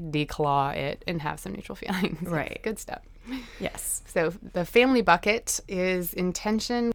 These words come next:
Speaker 1: connect and enrich relationships with my loved ones. And number five goal, this one I really love this idea of creating a love tank marble jar for each family member, including myself,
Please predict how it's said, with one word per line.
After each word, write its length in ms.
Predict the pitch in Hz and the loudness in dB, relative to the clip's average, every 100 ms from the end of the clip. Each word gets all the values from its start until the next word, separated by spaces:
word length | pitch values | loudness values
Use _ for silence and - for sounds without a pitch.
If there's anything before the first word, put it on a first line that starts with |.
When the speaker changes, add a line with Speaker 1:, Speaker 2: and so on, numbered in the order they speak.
| - | 0
Speaker 1:
connect 340 | 202 226 - | 4 4 2
and 120 | 208 | -2
enrich 480 | 202 180 170 165 - | 0 2 2 0 -2
relationships 600 | 165 156 151 151 - 147 | -2 0 -2 -4 -6 -8
with 140 | 156 160 | -8 -6
my 80 | |
loved 220 | 151 143 139 | -6 -6 -6
ones. 420 | 62 62 190 - - - - - | -8 -8 -10 -12 -20 -20 -20 -4
And 120 | 160 | 0
number 180 | 160 160 | 2 2
five 340 | 156 196 196 190 | 2 4 4 4
goal, 440 | 175 165 165 160 | 2 4 4 2
this 260 | 160 196 - | 2 -2 2
one 120 | 214 | 4
I 120 | 175 | 4
really 360 | 151 151 151 151 - | 4 4 4 0 -4
love 180 | 165 160 | -2 -2
this 160 | 156 - | -2 -2
idea 540 | 151 147 147 143 143 | -2 -2 0 0 0
of 240 | - 147 - | 0 -2 -4
creating 600 | - 180 175 175 170 165 | -6 -2 0 0 0 -2
a 380 | 160 147 147 143 | -2 -2 -2 -2
love 300 | - 160 170 | -2 0 0
tank 460 | 170 180 160 151 - - - | 0 -4 -4 -4 -12 -16 -2
marble 380 | 160 170 160 156 | 6 6 6 2
jar 440 | 151 127 139 208 208 - - | 0 2 2 0 -6 -14 -4
for 120 | 160 | -2
each 280 | 151 151 - | 0 -2 -2
family 280 | 156 147 147 | -2 -2 -2
member, 280 | 135 139 143 | -6 -6 -6
including 420 | 151 - 147 185 | -6 -4 -2 2
myself, 560 | 208 - 147 175 - | 0 0 2 2 -2